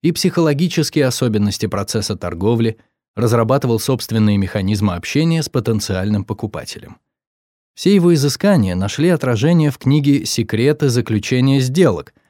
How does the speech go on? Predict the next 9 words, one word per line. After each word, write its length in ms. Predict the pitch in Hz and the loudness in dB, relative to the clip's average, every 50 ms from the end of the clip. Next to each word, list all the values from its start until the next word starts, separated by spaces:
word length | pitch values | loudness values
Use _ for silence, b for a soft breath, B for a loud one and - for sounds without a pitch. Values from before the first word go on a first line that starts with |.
| _ _ _ _ | _ _ _ _
которая 360 | - 107 104 131 123 127 120 | -6 -4 -2 0 2 2 2
не 160 | 110 107 101 82 | 2 2 0 -2
только 400 | - 110 113 135 143 - 165 151 | -2 -2 0 0 0 0 -2 -2
станет 380 | - - 165 160 156 151 151 | 0 0 0 0 0 0 0
отличным 460 | 147 143 - 160 151 - - 156 139 | -2 -2 0 -2 -2 0 2 2 2
руководством 640 | 131 131 - 139 135 143 139 - - 143 135 131 131 | 2 0 0 0 0 0 0 -2 0 0 2 2 2
для 120 | 120 131 120 | 2 0 0
профессиональных 760 | - 131 123 - 127 - - 131 120 123 120 117 117 113 - | 0 -2 -2 -2 -2 -2 0 0 0 2 2 0 0 -2 -2
продавцов, 560 | - 127 117 113 110 - - 117 107 - | -2 -2 -2 -2 -2 -2 -2 -2 -2 -4